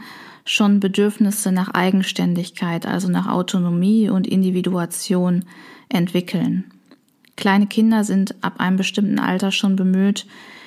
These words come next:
Dinge selbstständig zu machen und sagen häufig dieses „Ich kann das alleine“.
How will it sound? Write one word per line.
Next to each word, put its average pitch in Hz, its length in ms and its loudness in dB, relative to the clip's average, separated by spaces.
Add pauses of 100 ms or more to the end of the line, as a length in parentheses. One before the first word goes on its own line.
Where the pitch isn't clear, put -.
(280)
Dinge 196 220 4
selbstständig 185 720 0
zu 180 140 -2
machen 170 320 -2
und 175 120 -2
sagen 175 300 -2
häufig 170 420 -2
dieses 170 300 -8
„Ich - 160 -10
kann 185 240 0
das 170 180 -2
alleine“. 175 600 0